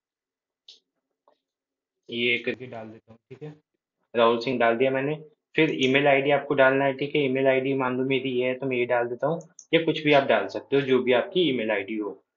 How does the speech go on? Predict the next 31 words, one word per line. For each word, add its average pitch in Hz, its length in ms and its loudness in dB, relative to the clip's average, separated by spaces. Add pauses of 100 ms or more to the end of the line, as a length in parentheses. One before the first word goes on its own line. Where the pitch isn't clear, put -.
(140)
ठीक 143 120 -2
है। 107 100 2 (420)
अ, 113 40 -6
उसके 120 400 0
बाद 139 220 2
क्या 143 160 0
करना 143 220 0
है, 143 80 -2
confirm 135 420 0
admission 131 440 -2
पे 131 100 -2
करना 127 220 -4
है। 127 60 -6
चलो 135 260 -2
मैंने 135 160 -6
यहाँ 120 140 -6
पे 127 160 -2
email 123 220 -2
आईडी 123 180 -2
पे 120 140 -12
click 117 260 -10
कर 120 140 -6
दिया, 135 260 -4 (920)
मैं 120 160 -4
डाल 123 180 2
देता 123 220 -4
हूँ 147 120 -2 (4000)
बाबा 110 260 -4 (160)
वन 113 160 -6 (180)
एटी 110 300 -8 (160)
एट 120 140 -10